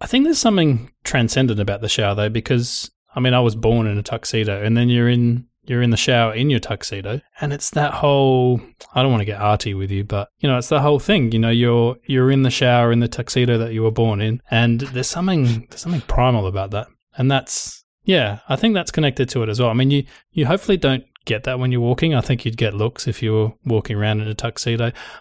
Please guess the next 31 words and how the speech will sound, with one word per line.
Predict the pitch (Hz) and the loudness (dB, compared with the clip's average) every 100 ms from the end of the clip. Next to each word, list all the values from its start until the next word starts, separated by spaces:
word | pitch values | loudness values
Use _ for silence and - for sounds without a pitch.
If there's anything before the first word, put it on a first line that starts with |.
| _ - | _ -4
I | 160 | 0
think | 285 339 | 0 2
you'd | 226 202 | 0 2
probably | 170 190 190 180 170 | -2 -2 -6 -6 -10
<laughs> | - - | -12 -2
even | 165 165 | 0 0
get | 156 135 | -2 0
looks | 143 151 147 | 0 0 -4
if | - 143 | 0 2
you're | 135 127 - | 2 0 -4
assembling, | 147 - 135 135 127 120 - - | -4 0 2 2 2 0 -4 -8
you | 101 | -6
know, | 92 | -4
Lego | 101 151 101 90 - - | -2 0 -2 -4 -8 -6
in | 110 | -4
a | |
tuxedo. | 101 117 - 110 104 98 | -4 -8 -4 -4 -4 -4
I | 110 | 0
mean, | 131 | 2
it | 135 151 | 2 2
is, | 139 - - | 2 0 -2
it | 202 | 0
is | 202 | 2
your | 190 | 2
house | - 123 117 - | 2 2 0 0
and | 127 | -2
it's | 120 | -2
a | 127 | -2
private | 131 123 117 | 0 0 -2
space | - 104 98 101 - | -6 -4 -2 -4 -6
and | 101 101 | -8 -8